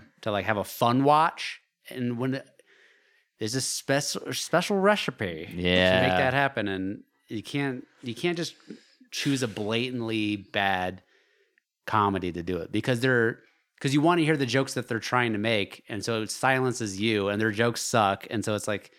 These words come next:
Speaker 1: I don't know, it's like a fucking loop of gayness.
Speaker 2: Lupa.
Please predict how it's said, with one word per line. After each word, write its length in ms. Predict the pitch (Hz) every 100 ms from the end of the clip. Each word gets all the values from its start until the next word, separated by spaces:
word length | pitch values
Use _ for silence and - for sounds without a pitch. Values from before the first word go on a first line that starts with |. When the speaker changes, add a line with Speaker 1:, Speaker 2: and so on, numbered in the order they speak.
| _ _ _ _ _ _
Speaker 1:
I 100 | - 113
don't 100 | 110
know, 140 | 101
it's 120 | 90 95
like 100 | 90
a 60 |
fucking 480 | 80 - 101 92 82
loop 360 | 82 107 107 -
of 360 | 90 85 82 _ _ _ _ _ _ _ _
gayness. 640 | - 87 92 85 - - -
Speaker 2:
Lupa. 560 | 87 87 131 - 131